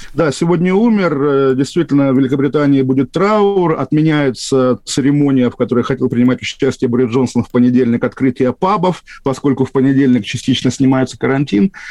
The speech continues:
пабы открываются, веранды открываются. Ну, в общем, действительно, девяносто девять лет. Буквально на днях шутили, когда ему исполнилось девяносто девять лет, что,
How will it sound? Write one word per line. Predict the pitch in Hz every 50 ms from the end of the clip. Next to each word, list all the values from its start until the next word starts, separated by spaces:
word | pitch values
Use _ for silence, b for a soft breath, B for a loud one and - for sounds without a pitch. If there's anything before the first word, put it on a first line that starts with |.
| B B
пабы | - 147 147 139 135 131
открываются, | - - 127 135 139 147 143 - - - 131
веранды | 127 139 143 135 123 113 104
открываются. | 104 98 - - 123 127 123 120 110 95 92 - - 104
Ну, | 127
в | 143
общем, | 139 - 143 135
действительно, | 127 - 180 165 160 156 160 143
девяносто | 127 135 135 147 135 - - 127
девять | 139 147 151 147 175
лет. | 185 226 - - B B B B B
Буквально | 139 127 - 180 180 165 160 156
на | 151 160 156
днях | 147 170 190 165 135 - -
шутили, | - - 151 - - 190 - 139 127
когда | - 123 117 117 120
ему | 120 120 120 123
исполнилось | 123 - - 135 131 131 123 120 113 101
девяносто | 113 127 123 127 123 - - 120
девять | 120 123 127 131 127 131
лет, | 139 139 131 110
что, | - - - 127 123 117 101